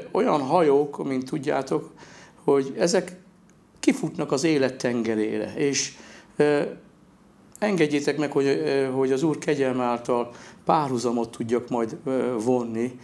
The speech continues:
és, és az életünkkel kapcsolatosan, és az, az igével kapcsolatosan. Mindig szoktuk mondani, hogy, hogy benne vagyunk a Bibliában,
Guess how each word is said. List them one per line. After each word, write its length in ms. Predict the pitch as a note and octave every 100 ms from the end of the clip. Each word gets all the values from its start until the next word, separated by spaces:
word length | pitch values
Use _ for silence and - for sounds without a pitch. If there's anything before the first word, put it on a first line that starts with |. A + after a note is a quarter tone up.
| - - -
és, 320 | B2 A#2 - - - - -
és 440 | C3+ C3 - - G#3+
az 220 | D#3 B2+
életünkkel 1400 | D3+ C#3 C3 C3 C3+ C3 D3+ E3 D#3+ E3+ D#3+ D#3 D3 C3
kapcsolatosan, 960 | C3+ C3+ - D3+ C3 C3+ - D3 C3 - - -
és 180 | - A#2+
az, 140 | B2+ -
az 120 | A#2
igével 420 | C3+ B2 A#2+ A#2+
kapcsolatosan. 760 | A#2 A#2 - D3+ B2+ B2 - C#3+ - - - -
Mindig 300 | E3+ F#3+ D3+
szoktuk 440 | - D#3+ - B2 A#2
mondani, 420 | D3 C#3 C3 C3
hogy, 420 | B2 B2 A#2+ A#2 - - - - -
hogy 220 | B2+ G#2+
benne 360 | A2+ F3+ E3 B2+
vagyunk 340 | A#2+ A#2+ A#2
a 60 | A2
Bibliában, 840 | A2+ G#2+ G#2+ G#2+ G#2+ G#2+ A2